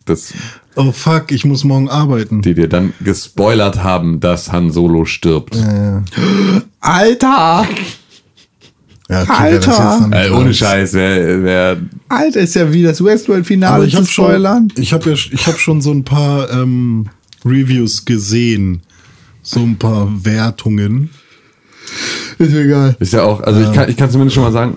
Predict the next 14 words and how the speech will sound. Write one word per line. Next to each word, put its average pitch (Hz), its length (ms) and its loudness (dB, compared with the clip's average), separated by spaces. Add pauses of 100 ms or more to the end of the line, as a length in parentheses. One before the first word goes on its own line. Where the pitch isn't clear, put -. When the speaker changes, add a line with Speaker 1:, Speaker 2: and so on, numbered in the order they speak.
Speaker 1:
Han 113 160 0
Solo 123 320 0 (340)
stirbt - 400 -4
nicht 113 300 0
in 95 140 2
diesem 82 240 0
Film. 82 300 -4 (440)
Speaker 2:
Ja, 117 160 0
weil 113 140 2
er 117 80 0
erst 110 160 -2
später 135 340 -2
stirbt. - 420 -4 (380)
Speaker 1:
Und, 104 140 0